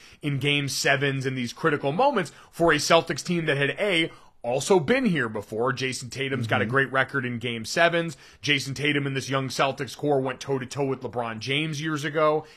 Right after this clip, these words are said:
Speaker 1: in that
Speaker 2: Yep.
Speaker 1: Kyrie-less postseason where we all thought they kind of grew up a little bit and got
Speaker 2: Mm-hmm.
Speaker 1: some of that shit about them. And so
Speaker 2: Yeah.
Speaker 1: this was kind of a good thing to push it over the end line, and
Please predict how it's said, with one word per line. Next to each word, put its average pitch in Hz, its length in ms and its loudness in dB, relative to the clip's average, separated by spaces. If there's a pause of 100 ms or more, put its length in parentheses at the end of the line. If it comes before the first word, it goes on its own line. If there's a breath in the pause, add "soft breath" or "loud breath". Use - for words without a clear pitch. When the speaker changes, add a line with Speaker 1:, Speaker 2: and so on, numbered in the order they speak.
(120 loud breath)
Speaker 1:
in 139 120 -2
that 135 120 4
Speaker 2:
Yep. 101 80 -4
Speaker 1:
Kyrie-less 139 580 0
postseason 135 600 -4
where 123 160 -2 (220 loud breath)
we 165 160 4
all 220 160 10
thought 160 320 2
they 143 120 2
kind 147 320 -2
of 127 100 -4
grew 127 300 0
up 135 160 2
a 139 40 -2
little 123 280 -4
bit 123 280 0 (240 soft breath)
and 139 160 -4
got 139 180 4
Speaker 2:
Mm-hmm. 123 80 -6
Speaker 1:
some 135 180 0
of 120 100 -2
that 120 180 0
shit 214 300 2
about 117 320 0
them. 110 220 -6
And 120 140 -8
so 127 380 4
Speaker 2:
Yeah. 87 160 -12
Speaker 1:
this 170 220 0
was 170 140 -2
kind 170 240 0
of 147 80 2
a 139 80 2
good 143 500 0
thing 151 260 0
to 135 60 -2
push - 320 -6
it 147 60 -2
over 139 240 2
the 123 160 0
end 240 140 0
line, 143 300 0
and 131 300 0